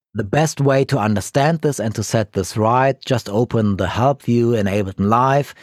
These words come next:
and then you get all the tutorials about, like, basic stuff in Ableton Live. And there is one section which is called Audio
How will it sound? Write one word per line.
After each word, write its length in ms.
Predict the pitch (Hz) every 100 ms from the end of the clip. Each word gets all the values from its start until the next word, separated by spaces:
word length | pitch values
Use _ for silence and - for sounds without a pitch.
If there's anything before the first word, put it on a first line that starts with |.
| - -
and 160 | 104
then 120 | 113
you 80 | 110
get 180 | 107 110
all 240 | - 123 123
the 100 | 123
tutorials 1000 | - - 135 147 143 147 143 143 - 101
about, 420 | 110 110 104 101 _ _
like, 240 | 98 95 - _
basic 360 | - 113 104 104
stuff 380 | - 139 127 110
in 100 | 104
Ableton 420 | 98 101 95 104
Live. 300 | 110 123 135
And 180 | 92 101
there 160 | 104 98
is 360 | 110 - - -
one 580 | 104 107 113 113 113
section 800 | 104 - 117 - - 113 110 107
which 160 | 101 -
is 120 | 95
called 440 | - 113 101 101 - _
Audio 680 | 101 113 113 107 110 110 -